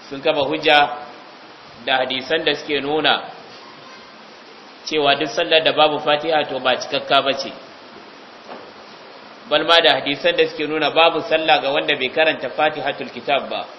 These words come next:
"La salata liman lam yaqra bi Fatihatil Kitab." Babu sallah ga wanda bai karanta Fatiha ba. Da haka suka wajabta mamu ya karanta a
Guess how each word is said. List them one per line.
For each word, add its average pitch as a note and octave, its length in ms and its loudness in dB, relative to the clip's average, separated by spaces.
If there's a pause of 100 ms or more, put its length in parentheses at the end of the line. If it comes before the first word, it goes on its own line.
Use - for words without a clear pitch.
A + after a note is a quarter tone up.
"La C#3+ 160 0
salata D3 420 0
liman C#3+ 300 -4
lam D3+ 160 -2
yaqra D#3 560 0 (360)
bi A#2 80 -12
Fatihatil C#3+ 680 0
Kitab." C#3+ 360 0 (920)
Babu D3+ 240 4
sallah D#3 380 0
ga C3+ 80 -2
wanda D3+ 260 0
bai C3 160 -4
karanta D#3 380 2
Fatiha B2 500 -2
ba. G2+ 160 -10 (1700)
Da C#3 180 6
haka D3+ 220 0
suka C#3+ 160 -2
wajabta D3+ 800 2 (580)
mamu D#3 400 0
ya D3+ 100 6
karanta D3+ 520 2
a B2+ 40 -4